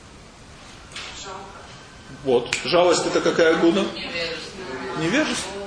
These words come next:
Speaker 2: Вы сразу должны проц-, какая жалость? Это невежество. Но не надо так, «Все, я в сатве, мне наплевать на вас». Это уже раджас, понимаете? Вы должны сострадать, но вы должны молиться этим людям, посылать любовь, но не надо их догонять и причинять им добро, понимаете? Оставьте их в покое.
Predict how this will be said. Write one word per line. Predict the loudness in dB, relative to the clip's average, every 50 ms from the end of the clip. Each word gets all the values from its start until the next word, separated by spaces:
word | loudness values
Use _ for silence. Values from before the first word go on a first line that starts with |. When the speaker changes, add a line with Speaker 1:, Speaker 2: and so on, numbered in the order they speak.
| -2
Speaker 2:
Вы | 2 4
сразу | 6 6 8 8 8 6 6
должны | 6 6 6 6 4 4 2
проц-, | 2 0 -4 -2 0 2 4 4 4 4
какая | 2 2 4 6 6 6 6 6
жалость? | 6 6 4 4 2 0 -2 -6
Это | -8 -6 -6 -4
невежество. | -2 -2 -2 0 0 -2 -4 -4 -6 -8 -12 -12 -14 -14 -16 -16 -8 -2
Но | 2 2
не | 4 6
надо | 6 6 6 4
так, | 4 4 4 4 4 2 0
«Все, | 0 2 4 4 6
я | 6 6 4
в | 4
сатве, | 2 4 4 4 4 4 2 2
мне | 0 2 2 4
наплевать | 4 2 2 2 2 4 4 2 2 2 0
на | -2
вас». | -2 -2 -2 -4 -6 -8 -12 -12 -10 -10 -10 -8 -6 -6
Это | 0 4 6 6
уже | 6 6 6 6 6 8 8 8 8 8 8 8
раджас, | 8 6 6 4 2 0 -2 -4 -6
понимаете? | -6 -6 -6 -6 -8 -10 -10 -12 -12 -12 -2
Вы | 2 4 6
должны | 6 6 6 6 4
сострадать, | 4 4 4 2 4 4 4 4 6 6 6 4 4 4
но | 4 4 4 4
вы | 4 4 2 4
должны | 4 4 4 4 2 2
молиться | 4 4 4 4 4 2 2 2 2
этим | 2 2 0 -4 -2
людям, | -2 -2 0 -2
посылать | -2 -2 0 2 2 2 2 0
любовь, | 0 0 0 0 0
но | -2 -2
не | -2 0
надо | 2 2 4 4 4
их | 4 4 2 0 -4 -10 -14 -16 -16 -6 0
догонять | 2 4 6 6 4 4 4 2 2 0
и | -2
причинять | -2 -2 -2 -2 -2 -2 -2 -2 -2 -2
им | -4 -2
добро, | 0 0 0 0 0 -2
понимаете? | -2 -2 -6 -8 -10 -10 -8 -8
Оставьте | -6 -2 0 0 0 0 -2 -4
их | -6 -6
в | -4
покое. | -4 -4 -2 -2 0 -2 -2